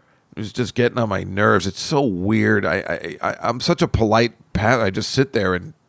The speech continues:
do nothing, you know, and just, I, I'm like, uh, Putty. And, uh, so I, I just stare at the, uh,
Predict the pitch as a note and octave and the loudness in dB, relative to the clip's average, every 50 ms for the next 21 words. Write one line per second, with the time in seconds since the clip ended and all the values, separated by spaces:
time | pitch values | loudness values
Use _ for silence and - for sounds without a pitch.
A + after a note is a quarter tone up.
0 | _ - - B2 A#2+ A2 G#2+ A#2 C3 - - G2+ E2+ - D2 E2+ F#2 G2+ F#2+ F2+ | _ -8 -4 -4 -2 0 2 2 2 2 0 -2 -4 -4 -6 -8 -6 -4 -4 -2
1 | F#2 F#2 F#2 F#2 - - - - G#2 - - - - A2+ C3 C3+ A#2+ B2 C3 C3+ | -4 -6 -8 -10 -16 -10 -8 -6 -6 -6 -8 -4 0 2 2 2 2 0 0 0
2 | B2 G#2+ - C3 A#2+ A2+ A2+ G2+ - - D#3+ D#3 D#3 D3 A2 G2 F#2 - _ _ | -2 -2 0 0 0 0 0 -2 0 2 4 4 4 2 -2 -4 -10 -12 _ _
3 | _ _ _ _ _ _ _ _ - A2+ A2+ A#2 A2+ A2+ A2 G#2+ G#2 G#2 G2+ G2+ | _ _ _ _ _ _ _ _ -10 -8 -8 -6 -2 0 0 0 0 0 -2 -2
4 | - B2 C3 B2+ - A#2 A#2 A2+ G#2 - - - C3+ B2 B2 B2+ A#2+ - - A2+ | 0 0 0 0 0 -2 -4 -4 -6 -6 -4 0 2 4 4 4 2 0 0 -2
5 | A2 A2+ A2 G#2 G#2+ G#2 G#2+ G#2 G2 | -2 0 0 0 0 -2 -2 -4 -6